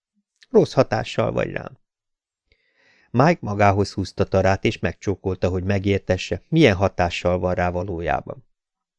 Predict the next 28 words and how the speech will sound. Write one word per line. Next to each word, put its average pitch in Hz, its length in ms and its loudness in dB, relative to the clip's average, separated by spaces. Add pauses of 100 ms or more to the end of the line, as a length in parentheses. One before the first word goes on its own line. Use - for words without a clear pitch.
(140)
Amikor 196 340 2
a 160 60 4
csóknak 156 420 -2
vége 123 280 4
szakadt, - 500 -4 (100)
Tara 98 240 0
ajka 104 380 -2
feldagadt, 95 680 -2
a 170 100 -6
szeme 123 300 0
pedig 92 340 -4
keresztbe - 480 -6
állt. - 380 -10 (1600)
„Véleményem 160 760 6
szerint, 160 540 2
ö, 160 240 -2 (240)
inkább 165 400 2
jótékony 104 640 0
hatással 98 640 -2
vagyok 98 340 -4
rád.” 98 320 0 (1200)
Visszatértek 104 720 0
az 95 120 -2
étteremhez, 101 720 0
ahol 101 280 -4
Tara 95 260 0
kocsija 95 420 -8
parkolt. - 640 -12